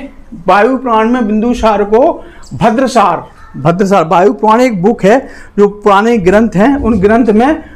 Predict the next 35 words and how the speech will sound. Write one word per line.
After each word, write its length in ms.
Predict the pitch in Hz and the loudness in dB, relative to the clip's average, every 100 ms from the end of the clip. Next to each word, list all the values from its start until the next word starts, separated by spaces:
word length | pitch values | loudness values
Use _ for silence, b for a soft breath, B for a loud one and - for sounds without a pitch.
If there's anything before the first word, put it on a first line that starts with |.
| B | B
वायु 360 | 147 175 214 262 | -2 2 2 2
पुराण 240 | 254 226 | 0 0
में 140 | 240 240 | 0 0
बिंदुसार 520 | 214 220 233 226 226 | 0 0 0 0 0
को 160 | 233 254 | -2 -4
भद्रसार, 760 | 175 175 233 165 208 277 330 - - - - - - - - - | -4 -4 -2 0 0 0 -4 -12 -20 -20 -20 -20 -20 -20 -20 -18
बारीसात, 840 | 151 175 214 247 240 233 233 175 - - - - - - 165 - | -2 0 2 -2 -4 0 0 0 -6 -20 -20 -20 -20 -20 -20 -6
बारी-, 440 | 170 196 233 226 | 0 0 0 -4
अ, 80 | 190 | -2
भद्रसार 680 | 180 147 165 170 214 226 240 | -2 0 -2 0 2 2 0
और 120 | 247 | 0
बारीसार 680 | 185 196 220 220 226 277 B B B - | 0 0 0 0 0 0 B B B -10
भी 140 | 156 240 | -2 -2
कहा 260 | 226 185 | 0 0
जाता 340 | 165 160 160 151 | 2 0 0 -4
है। 180 | 139 175 | -4 -4
इनका 220 | 202 233 | 0 0
बारीसार 560 | 180 180 220 220 214 | 2 0 -2 0 0
भी 140 | 208 226 | 0 -2
नाम 320 | 214 214 226 | 0 0 2
है 120 | 277 | 0
और 420 | - 226 254 330 B B - 139 | 0 2 2 0 B B -10 -4
भद्रसार 480 | 185 208 208 208 | 0 0 0 -2
भी 160 | 190 269 | 0 0
इनका 440 | 330 - 208 262 | -2 -4 -2 0
नाम 320 | 302 156 165 180 | 0 2 2 2
है। 60 | |
जो 140 | 175 180 | 0 0
वायु 320 | 175 196 269 | 2 2 2
पुराण, 340 | 269 214 175 | 0 0 0
जो 160 | 143 143 | -2 -4
वायु 280 | 160 185 214 | -2 -2 -2
पुराण 260 | 220 220 | -2 -2
book 280 | 202 208 208 | 0 -2 0
है, 260 | 202 302 | 0 0